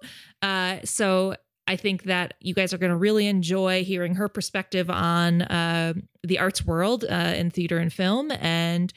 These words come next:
uh, yeah, just enjoy the episode, and we'll welcome Sarah Levine. Sarah, thank you so much for being on the show.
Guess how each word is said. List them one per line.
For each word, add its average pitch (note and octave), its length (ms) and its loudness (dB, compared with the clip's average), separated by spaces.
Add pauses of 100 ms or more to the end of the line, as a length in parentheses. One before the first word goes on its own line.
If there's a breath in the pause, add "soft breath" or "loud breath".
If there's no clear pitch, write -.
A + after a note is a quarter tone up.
(400 loud breath)
uh, F3+ 460 0
yeah, A#3+ 180 -2 (180)
just - 380 -6 (160)
enjoy G3 520 4
the A#3+ 140 -6
episode, F#3 640 0
and F3 280 0
we'll F#3+ 260 0
welcome F3 560 0
Sarah A3+ 720 -2
Levine. F#3 880 -2 (1120)
Sarah, A#4 600 10
thank B3+ 200 4
you D4 120 6
so E4 160 4
much E4+ 260 4
for F4+ 140 4
being F#4 280 4
on F#4 160 2
the A#4 140 2
show. A#3 1000 2